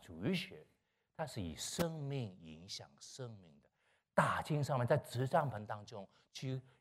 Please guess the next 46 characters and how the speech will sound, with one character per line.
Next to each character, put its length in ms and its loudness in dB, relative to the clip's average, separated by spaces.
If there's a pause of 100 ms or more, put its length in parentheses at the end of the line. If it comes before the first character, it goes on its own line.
影 260 10
响 200 -2
这 80 -2
对 100 0
夫 220 -6
妇， 280 -12
而 100 4
且 100 2
怎 120 0
么 40 2
样， 140 2 (600)
周 240 0
末 200 4
的 140 8
时 160 -4
候 220 8
去 520 -4 (140)
安 120 -8
息 140 -6
院， 120 -2
去 340 -6 (460)
会 200 2
堂 160 4
里 60 -2
面 160 -6
传 420 0
福 200 4
音， 280 4 (280)
示 260 -4
范 160 8
给 80 2
他 140 4
们 100 0
怎 100 4
么 120 0
去 160 -2 (200)
辩 360 10
论， 180 2 (300)
怎 100 2
么 100 2 (140)
证 300 4
明 200 4
耶 140 8
稣 220 -2
是 180 -6
主。 180 -12